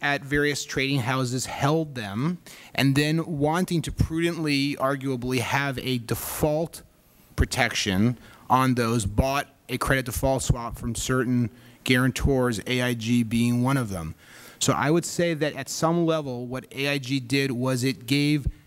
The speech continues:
kind of, it was the last line of defense with its high rating, I think it was double A at this time,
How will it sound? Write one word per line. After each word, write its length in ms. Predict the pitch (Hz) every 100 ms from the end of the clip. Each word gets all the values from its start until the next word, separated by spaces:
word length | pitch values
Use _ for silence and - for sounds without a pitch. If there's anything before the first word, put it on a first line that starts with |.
| -
kind 220 | - 147
of, 100 | 135
it 160 | 135 147
was 360 | 143 139 113
the 200 | - 131
last 640 | 127 135 139 147 131 - -
line 420 | 131 135 135 139
of 140 | 127
defense 420 | 117 - 151 131 -
with 160 | 113
its 220 | 117 -
high 260 | - - 131
rating, 560 | 131 135 143 139 107 110
I 60 |
think 140 | 113 117
it 40 |
was 100 | 110
double 340 | 123 120 120
A 100 | 127
at 140 | 127 -
this 180 | 110 -
time, 460 | - 110 107 107